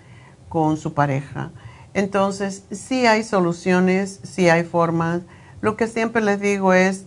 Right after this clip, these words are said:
todo hombre cuando llega a los cincuenta debe de preocup-, no preocuparse, ocuparse de tomar sus vitaminas, de hacer ejercicio, de comer más sanamente.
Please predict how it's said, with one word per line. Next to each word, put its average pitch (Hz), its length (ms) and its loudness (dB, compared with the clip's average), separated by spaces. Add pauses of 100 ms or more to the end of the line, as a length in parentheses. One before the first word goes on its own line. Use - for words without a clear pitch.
todo 202 320 4
hombre 196 440 2
cuando 170 280 0
llega 175 220 0
a - 20 2
los 175 140 -2
cincuenta 196 840 -2
debe 165 720 0 (380)
de 160 580 2 (100)
preocup-, 170 540 -2
no 214 320 0
preocuparse, 160 840 2 (320)
ocuparse 190 1000 6 (380)
de 180 120 4
tomar 175 420 4
sus 196 260 -4
vitaminas, 180 760 2
de 170 60 0
hacer 170 280 0
ejercicio, 170 640 -2
de 160 100 -2
comer 160 300 -4
más 156 220 -2
sanamente. 156 760 0